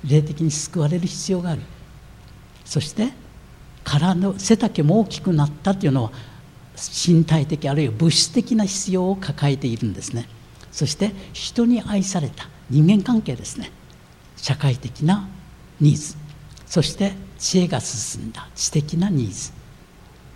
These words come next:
この四つの窓がある。ルワンダの教会の場合どうだったんでしょう。霊的な部分の窓は開いていましたが、残りの部分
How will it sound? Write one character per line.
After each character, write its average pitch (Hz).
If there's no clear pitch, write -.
こ 196
の 190
四 180
つ -
の 196
窓 131
が 185
あ -
る。 -
ル 139
ワ 185
ン 196
ダ 160
の 117
教 139
会 135
の 120
場 123
合 110
ど 131
う -
だ 143
っ -
た -
ん 107
で -
し -
ょ -
う。 -
霊 208
的 -
な 214
部 214
分 190
の 156
窓 160
は 117
開 151
い -
て 123
い 101
ま 110
し -
た 101
が、 110
残 135
り 165
の 160
部 151
分 113